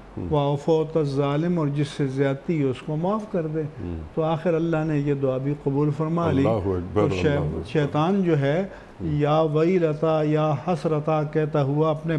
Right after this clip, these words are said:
Speaker 1: बालों में मट्टी डालता हुआ, अब नामुराद होकर जा रहा है, तो उसकी इस कैफियत को देखकर मुझे हंसी आई। तो सहाबा किराम ने अंदाज़ा लगाया कितना सीरत मुस्तफ़ा का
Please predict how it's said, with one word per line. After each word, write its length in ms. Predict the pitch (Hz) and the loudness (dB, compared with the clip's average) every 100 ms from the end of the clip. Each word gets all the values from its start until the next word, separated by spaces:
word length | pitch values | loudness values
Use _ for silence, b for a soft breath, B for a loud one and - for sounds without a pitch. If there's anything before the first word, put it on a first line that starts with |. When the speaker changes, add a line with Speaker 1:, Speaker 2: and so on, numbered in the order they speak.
| 143 | 2
Speaker 1:
बालों 300 | 139 156 165 | 2 2 2
में 140 | 165 | 2
मट्टी 400 | 143 151 151 214 | 2 0 2 2
डालता 380 | 156 147 143 151 | 2 2 0 0
हुआ, 340 | 139 135 151 151 B B B - | 2 2 -2 -4 B B B -2
अब 140 | 156 | -2
नामुराद 680 | 160 156 151 151 151 165 175 | 0 2 2 2 2 2 2
होकर 260 | 165 151 160 | 2 2 0
जा 260 | 139 139 143 | 2 2 2
रहा 140 | 143 | 0
है, 140 | 160 170 | 0 0
तो 140 | 170 | -2
उसकी 360 | 165 - 170 160 | -2 -4 0 0
इस 140 | 147 175 - 90 98 - | 2 0 -2 -10 -14 0
कैफियत 540 | 151 151 165 196 196 | 2 4 4 2 4
को 100 | 196 | 0
देखकर 440 | 151 156 151 156 143 | 2 2 2 -2 -2
मुझे 380 | 143 135 151 160 - | -2 0 -2 -4 -4
हंसी 340 | 151 147 185 143 | -4 0 0 2
आई। 220 | 120 120 B B B - | 0 -4 B B B -4
तो 80 | 156 | -4
सहाबा 500 | - 151 151 190 208 | 0 0 2 2 2
किराम 400 | 196 156 156 190 | 2 0 2 2
ने 280 | 185 160 160 | 0 0 0
अंदाज़ा 480 | 151 147 147 165 180 | 0 2 2 2 2
लगाया 320 | 147 143 151 147 | 2 0 -2 -2
कितना 400 | 165 151 202 214 | -4 -2 0 0
सीरत 520 | 196 - 190 170 160 175 165 | -2 -2 0 0 0 0 -2
मुस्तफ़ा 600 | 156 147 - 139 156 156 | -2 -4 -4 -2 -2 -2
का 240 | 156 147 | -2 -4